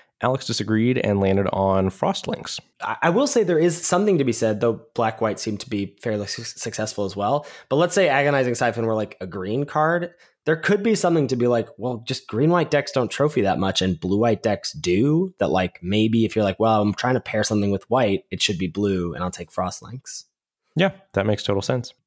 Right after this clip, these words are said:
Speaker 1: Moving on to pack one, pick four, you see the following cards as options. Pretty weak pack here. There's a Metropolis Sprite as the best blue card.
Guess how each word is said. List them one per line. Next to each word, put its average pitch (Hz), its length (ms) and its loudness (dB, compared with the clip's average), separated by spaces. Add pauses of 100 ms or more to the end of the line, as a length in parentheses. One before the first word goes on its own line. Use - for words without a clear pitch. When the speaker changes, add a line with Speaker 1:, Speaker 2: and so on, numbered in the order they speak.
(120)
Speaker 1:
Moving 113 220 2
on 104 160 4
to 98 220 0
pack - 280 -2
one, 95 160 0
pick - 160 -2
four, 123 280 2
you 151 60 2
see 110 120 0
the 95 80 0
following 95 380 0
cards 92 320 2
as 92 120 0
options. 170 560 0 (360)
Pretty 180 200 0
weak 143 260 0
pack 101 280 -2
here. 101 360 2
There's 101 200 0
a 95 40 0
Metropolis 107 540 0
Sprite 113 420 -2
as 101 120 0
the 95 80 -2
best 92 240 -2
blue 143 160 0
card. 151 520 -2